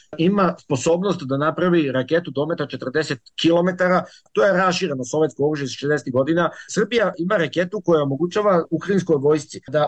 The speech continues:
izmakne se van dometa ruske artiljerije. Ima mnogo indikatora, snima kako je pokazuju da na terenu ukrajinska vojska koristi rakete napravljene u Srbiji nove proizvodnje.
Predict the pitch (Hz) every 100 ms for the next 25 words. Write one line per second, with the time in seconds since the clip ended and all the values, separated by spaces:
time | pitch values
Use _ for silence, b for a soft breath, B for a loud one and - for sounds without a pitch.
0 | - 202 247 190 180 - 139 - _ 131
1 | 233 214 202 226 175 160 185 165 135 123
2 | 107 98 _ _ _ - 240 190 247 214
3 | 170 165 180 - 120 - 269 220 143 139
4 | 135 147 147 160 160 147 135 127 135 165
5 | 156 165 156 - _ _ _ _ 175 170
6 | 185 175 156 160 156 151 151 156 151 151
7 | - - 143 139 160 160 147 151 156 147
8 | 139 135 139 143 139 110 - 151 139 127
9 | 123 120 110